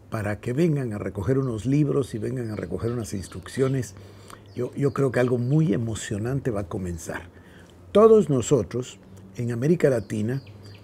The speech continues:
en el mundo hispanoparlante, porque España está pasando un tiempo muy difícil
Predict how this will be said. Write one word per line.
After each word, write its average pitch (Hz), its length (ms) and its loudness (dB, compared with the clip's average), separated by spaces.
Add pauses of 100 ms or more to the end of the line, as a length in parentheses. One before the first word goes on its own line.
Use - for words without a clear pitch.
en 110 80 -2
el 110 100 0
mundo 160 280 6
hispanoparlante, 110 880 2
porque 95 260 -6
España 143 400 -2
está 110 220 -6
pasando 120 400 -6
un 98 160 -8
tiempo 101 380 -6
muy 131 180 0
difícil 131 580 -2